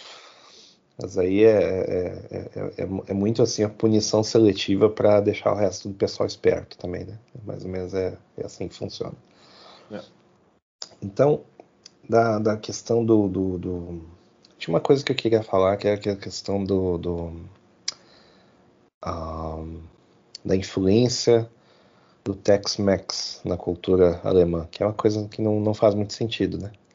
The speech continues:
Speaker 2: Sim,
Speaker 1: Mas,
Speaker 2: sim.
Speaker 1: mas aconteceu, certo? Desde a época lá do Partido Bigodista, o pessoal tinha uma, uma, uma certa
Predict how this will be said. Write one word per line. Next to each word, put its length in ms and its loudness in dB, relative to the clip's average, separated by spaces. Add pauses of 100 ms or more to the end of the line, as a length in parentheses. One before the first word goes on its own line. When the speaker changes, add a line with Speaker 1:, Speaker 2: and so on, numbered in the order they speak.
(240)
Speaker 2:
Sim, 300 -12
Speaker 1:
Mas, 360 -4
Speaker 2:
sim. 100 -10
Speaker 1:
mas 220 4
aconteceu, 580 2 (300)
certo? 360 -6 (1600)
Desde 340 0
a 60 8
época 480 2 (340)
lá 180 -4
do 160 0
Partido 560 0
Bigodista, 800 0 (280)
o 40 -20
pessoal 320 0
tinha 300 -4
uma, 440 2 (1080)
uma, 600 0
uma 240 -4
certa 460 2